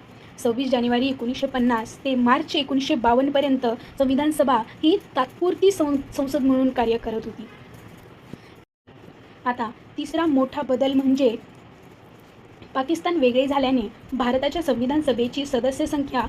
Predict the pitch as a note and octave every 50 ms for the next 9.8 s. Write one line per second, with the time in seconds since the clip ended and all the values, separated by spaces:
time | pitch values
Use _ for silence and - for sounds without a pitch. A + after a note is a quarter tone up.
0 | - - - - - - - D4+ D4+ D4+ D#4 D4+ - F4+ D#4+ C4+ - - D4 C#4+
1 | D4 D4+ D4 C#4+ C#4 D4+ D4 C4+ B3+ C#4+ - - - - - A#3 G#3+ C4+ C#4 C#4+
2 | - E4+ F4 D4 C4 B3 G#3+ A3 B3+ C4+ D4 D#4 D4 - - - C4 C4 B3 A3
3 | A3 G#3+ G#3 G3+ - G#3+ A3+ - - - - - - - - - - - - -
4 | - - - - - - - B3 A#3 A#3 B3+ C#4+ - C4 B3 A#3+ C4+ C4+ - A#3
5 | A3+ A#3 A#3+ A#3 A#3+ B3 B3 B3 C4 B3+ A#3 A3 A3+ - - - - - - -
6 | A#3+ A#3+ B3+ B3+ C4+ C#4 C#4 C#4 C4 B3+ C#4 C4+ B3+ A3+ A#3 C4+ - - - -
7 | - B3+ C4 E4 E4 D4+ B3+ A#3+ B3 C4 C#4 C#4+ D4 - D#4+ - - - A#3+ A3+
8 | A#3+ C4 C4 C#4 D4+ - - A#3+ B3+ B3 C4 A3+ G#3+ G#3+ A3 G#3+ G3+ G3+ G3 G3
9 | - - - - - - - - C#4+ C4+ D4+ C#4 - C4 A#3